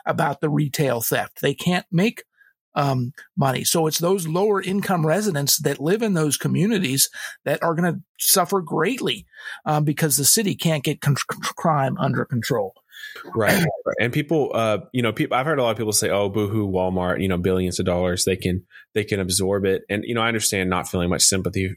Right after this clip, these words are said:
Speaker 2: for, for a lar-, a corporation that large. But as you said, it's the, it's the people who live in that community pay the price because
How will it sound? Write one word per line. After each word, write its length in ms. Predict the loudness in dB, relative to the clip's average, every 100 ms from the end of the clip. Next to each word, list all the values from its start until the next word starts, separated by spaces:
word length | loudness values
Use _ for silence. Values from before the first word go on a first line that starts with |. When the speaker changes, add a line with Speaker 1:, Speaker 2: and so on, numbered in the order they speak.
| -4
Speaker 2:
for, 320 | 0 0 0
for 180 | -2 -2
a 60 | 0
lar-, 160 | 0 -2
a 80 |
corporation 460 | -2 0 0 0 0
that 160 | 0 0
large. 380 | 0 0 -4 -8 -18 -16 -4
But 100 | -2
as 140 | 0
you 60 | 0
said, 240 | 0 0
it's 140 | -2 -2
the, 120 | -2 0
it's 140 | 0
the 80 | 0
people 280 | -2 -2 0
who 60 |
live 140 | 2 0
in 60 |
that 120 | -2
community 320 | -2 -2 0 0
pay 160 | -2
the 80 | -2
price 360 | 0 0 0 -2
because 500 | 0 0 2 0